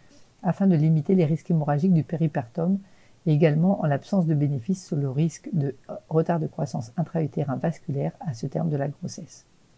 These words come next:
Rarement, l'acide acétylsalicylique est poursuivi pour une indication maternelle, par exemple un S A P L thrombotique artériel. Les H B P M sont à poursuivre tout au long de la grossesse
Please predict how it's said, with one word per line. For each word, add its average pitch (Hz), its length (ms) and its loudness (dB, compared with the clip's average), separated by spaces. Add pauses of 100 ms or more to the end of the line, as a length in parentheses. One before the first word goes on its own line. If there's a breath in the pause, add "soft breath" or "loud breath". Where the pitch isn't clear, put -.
(640 soft breath)
Rarement, 180 600 6 (140)
l'acide 170 300 0
acétylsalicylique 160 1000 -2
est 160 60 0
poursuivi - 460 0
pour 180 180 -4
une 143 60 0
indication 147 440 -2
maternelle, 135 600 -4 (500 soft breath)
par 135 100 -2
exemple 151 340 0
un 143 100 0
S 143 180 -2
A 135 40 -2
P - 140 -4
L 139 160 -2
thrombotique 151 720 -2
artériel. 151 480 -6 (1900 loud breath)
Les 170 160 6
H 202 260 6
B 214 60 2
P 202 120 2
M 233 140 2
sont 190 240 -2
à 160 60 4
poursuivre 196 540 -4
tout 220 180 -2
au 214 40 2
long 190 140 4
de 175 80 2
la 165 80 -2
grossesse - 560 -8